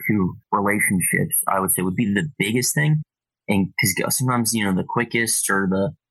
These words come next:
the cheapest guy, especially with lenders, isn't always the best 'cause, you know, I've seen, again, some of these big companies kind of drag people through the mud and, you know, they thought they were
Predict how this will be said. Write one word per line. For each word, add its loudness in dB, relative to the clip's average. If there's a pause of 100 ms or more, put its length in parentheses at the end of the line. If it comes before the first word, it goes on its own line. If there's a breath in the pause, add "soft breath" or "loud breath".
the 2
cheapest -2
guy, 0
especially -2
with -2
lenders, 2
isn't 0
always 2
the -4
best 0
'cause, 2 (220)
you 0
know, 2 (120)
I've 0
seen, -2
again, 0
some 0
of 2
these -6
big 0 (440)
companies 2
kind 0
of -4
drag 0
people 0 (160)
through -2
the 2
mud 0
and, 0 (320)
you 2
know, 2
they -2
thought 0
they -2
were 0